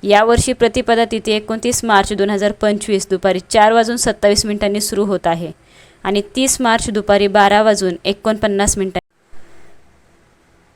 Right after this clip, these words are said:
संपणार आहे. हिंदू धर्मानुसार नवरात्रीची सुरुवात उदय तिथीप्रमाणे, म्हणजे सूर्योदयाच्या अस्तित्वात असलेल्या तिथीपासून सुरू केली जाते,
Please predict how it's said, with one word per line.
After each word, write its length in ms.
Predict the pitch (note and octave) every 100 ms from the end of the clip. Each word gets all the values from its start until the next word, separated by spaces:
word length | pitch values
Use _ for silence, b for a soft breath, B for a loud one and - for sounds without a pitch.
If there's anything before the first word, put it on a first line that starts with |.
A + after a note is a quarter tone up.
| _ _ _ -
संपणार 440 | - A#3 A3+ B3+ B3
आहे. 240 | G3+ F#3+
हिंदू 380 | G#3+ - A3 A3+
धर्मानुसार 580 | A#3 A#3+ A#3 A3+ A3 G3
नवरात्रीची 520 | G3 F#3+ G3 G3+ G#3+
सुरुवात 460 | - F#3+ F3 E3 -
उदय 220 | F#3 G3+
तिथीप्रमाणे, 680 | G#3+ A3 A3 G#3+ G3 F3
म्हणजे 280 | F3 F3 F3+
सूर्योदयाच्या 800 | F3+ G3 F#3+ F#3 F#3+ F#3+ F#3 F3 - -
अस्तित्वात 460 | G3 - G#3+ A3
असलेल्या 380 | A3 - G3+ F#3
तिथीपासून 560 | G3+ G3+ G#3 G3 F#3 F#3+
सुरू 340 | G3 F#3+ F3+ E3
केली 180 | - F3
जाते, 280 | D#3 D#3+ E3